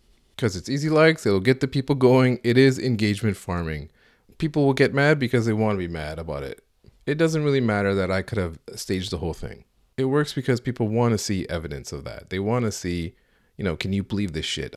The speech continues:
Can't stand these damn resellers and what they're doing." Anyways, I don't do that kind of stuff. I talked about the fuckery that's gonna come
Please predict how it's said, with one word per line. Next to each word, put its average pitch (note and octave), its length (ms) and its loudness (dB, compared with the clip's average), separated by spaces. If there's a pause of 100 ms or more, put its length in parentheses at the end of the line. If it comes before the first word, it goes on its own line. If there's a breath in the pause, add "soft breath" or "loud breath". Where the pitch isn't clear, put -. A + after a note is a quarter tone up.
Can't G#2 200 -4
stand G#2+ 260 0
these F2+ 160 -2
damn F2+ 260 -2
resellers E2+ 540 -4
and E2+ 80 -6
what D2+ 140 -8
they're D#2 80 -6
doing." D2 340 -12 (500)
Anyways, D3+ 240 0
I D3 140 8
don't B2+ 140 6
do F#2+ 100 0
that F2 160 0
kind F2 120 -4
of E2 60 -4
stuff. F2+ 200 -2
I C3 180 4
talked A#2 300 2
about G2 340 2
the F#2 60 -2
fuckery F#2 440 0
that's F2 200 -2
gonna E2+ 180 -4
come F2+ 420 -4